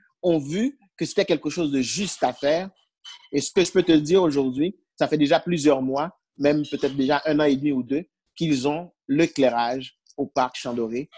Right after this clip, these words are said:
pour les joueurs de basketball. Alors, ça, c'est une façon de leur dire, quand vous vous impliquez comme citoyen,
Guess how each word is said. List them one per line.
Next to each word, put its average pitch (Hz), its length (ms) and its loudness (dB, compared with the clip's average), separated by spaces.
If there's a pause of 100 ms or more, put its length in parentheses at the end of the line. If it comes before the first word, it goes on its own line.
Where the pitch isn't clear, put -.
(120)
pour 139 100 6
les 123 120 6
joueurs 135 180 4
de 120 60 2
basketball. 101 560 -4 (360)
Alors, 135 340 2 (200)
ça, 208 420 -2 (360)
c'est - 180 -12 (160)
une 170 120 -6
façon 180 300 -4
de 185 100 2
leur 143 220 2
dire, 190 380 -6 (400)
quand 254 160 2
vous 185 120 -4
vous 165 220 -6
impliquez 160 560 -4 (120)
comme 143 160 0
citoyen, 131 600 -4